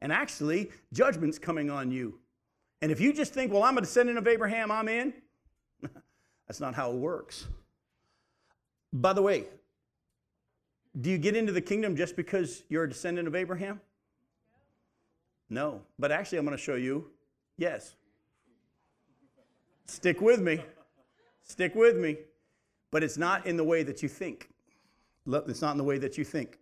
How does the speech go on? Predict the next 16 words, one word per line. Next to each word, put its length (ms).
Again, 380
God 260
can 140
raise 220
up 180
s-, 160
descendants 440
of 100
Abraham 640
from 140
the 80
stones 500
if 100
he 80
wanted 400
to. 100